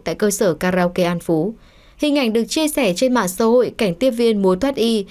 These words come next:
và cho rằng xảy ra ở karaoke An Phú. Đại diện Công an tỉnh Bình Dương cho biết chưa nắm vụ việc, đồng thời cho rằng chưa có cơ sở để khẳng định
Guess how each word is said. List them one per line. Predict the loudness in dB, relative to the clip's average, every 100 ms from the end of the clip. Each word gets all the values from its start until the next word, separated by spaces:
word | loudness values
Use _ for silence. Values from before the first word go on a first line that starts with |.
| -12 -2
và | 0 0
cho | 0 0
rằng | 0 -2
xảy | -2 -2 -2
ra | 0
ở | 0 0
karaoke | 0 0 0 0 0
An | 0 0
Phú. | 0 2 0 -6 -20 -6
Đại | -2 0
diện | 0 0
Công | 0 2
an | 0 0
tỉnh | -2 0
Bình | -2
Dương | 0 0 0
cho | -2 0
biết | 0 0 -10 _
chưa | 0 0
nắm | 0 0
vụ | 0
việc, | 2 0 0 -6 -4
đồng | -2 2
thời | 2 2
cho | 0
rằng | 0 0 0 -4 -16
chưa | -2 0 2
có | 0
cơ | 0 2
sở | 2 2 2
để | 0
khẳng | -2 -2 0
định | 0 0